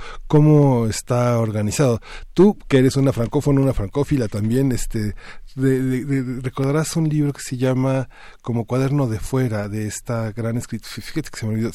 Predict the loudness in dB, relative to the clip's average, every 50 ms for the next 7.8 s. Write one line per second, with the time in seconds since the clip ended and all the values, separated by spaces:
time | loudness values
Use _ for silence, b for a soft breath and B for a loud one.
0 | -8 -10 -10 -6 -4 -2 0 0 0 0 -2 -2 -2 0 0 0 0 0 -2 -4
1 | B B B B B B B -2 0 2 4 4 4 4 2 2 2 2 2 0
2 | 0 0 2 2 2 2 2 2 4 4 2 2 0 -2 -2 0 0 0 -2 -2
3 | -4 -6 -4 -2 -2 0 0 0 -2 -2 -2 -2 -4 -4 -4 -4 -2 0 0 0
4 | 2 2 0 0 -2 -4 B B B B B B B B -2 0 0 2 0 0
5 | -2 0 0 0 0 0 0 2 2 2 2 0 -2 -2 -2 -2 -2 -4 -4 -6
6 | -8 -8 -6 -6 -6 -6 -6 -6 -8 -2 0 0 0 0 -2 -4 B B B B
7 | -12 0 4 6 6 6 6 4 4 4 2 2 0 -2 -2 -2